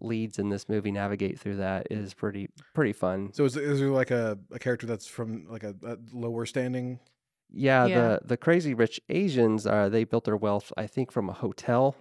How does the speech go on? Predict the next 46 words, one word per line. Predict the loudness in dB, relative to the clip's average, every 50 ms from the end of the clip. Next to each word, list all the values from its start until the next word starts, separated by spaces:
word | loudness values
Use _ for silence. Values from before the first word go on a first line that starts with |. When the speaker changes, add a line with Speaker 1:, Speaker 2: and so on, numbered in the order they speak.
| -12 -20 -6 0
Speaker 3:
Yeah. | 2 4
Speaker 1:
in | 4
the, | 4 4
Speaker 2:
Hmm. | 2 2
Speaker 1:
in | 2 2
the | 2
Speaker 3:
Think | 2 2 2 2
Speaker 1:
movie. | 2 0 0 0
Speaker 3:
so. | 0 -2 -2 -6 -10 _ _ _ _ -4
Speaker 1:
And, | -2 0 2 2 2 2 0 -2 -4 -6 -6 -4 -2
um, | -2 0 0 0 0 -2 -2 -2 -4 -6 -8 -10 -10 -10
and | -8 -6
I | -6
don't | -2 0 0 2 2
remember | 4 4 4 4 4 4 2
the | 2 0 -2 -2 -4
Speaker 3:
It's | -6 -6
been | -4 -2 -2 -2
Speaker 1:
lead | -4 -6
Speaker 3:
a |
Speaker 1:
ca-, | -12 -16 -18
Speaker 3:
long, | -20 -20 -12 _ 2
Speaker 1:
I | 4
don't | 4 6
remember | 6 6 6 6
Speaker 3:
hot | 6
Speaker 1:
the | 4 4
lead |
Speaker 3:
minute | 2 2 0 0 2
since |
I've |
Speaker 1:
character's | 4 4 4 4 2 0 0
Speaker 3:
watched | 0 0 2
that. | 2
Speaker 1:
name. | 2 2 2 2 0 -2 -4 -8 -12 _ -6 -4
Uh, | -2 0 0 0 -2 -2 -4 -6 -10 -16 _ _ _ _ _ _ _ _ _ _ -18 -10 -8 -6
uh, | -4 -2 -2 -2 -2 -4 -6 -8 -10 _ _ _ _ _ _ _ _ _ _ _ _ _ _ _ _ _ _ _ _ -4
r-, | -4 -4 -6 -10 -14 -12 -10
r-, | -6 -6 -6
uh, | -6 -6 -6 -6 -4 -4 -4 -4 -4 -4 -4 -4 -4 -4 -6 -6 -8 -10 -14 -20 -20 -20 -20 _
the, | -6 -4 -4 -4 -4
the | -4 -4 -2 2
main, | 4 4 4 6 4
the | 6 6
main, | 8 8 6 6 4
uh, | 2 0 2 2 2 2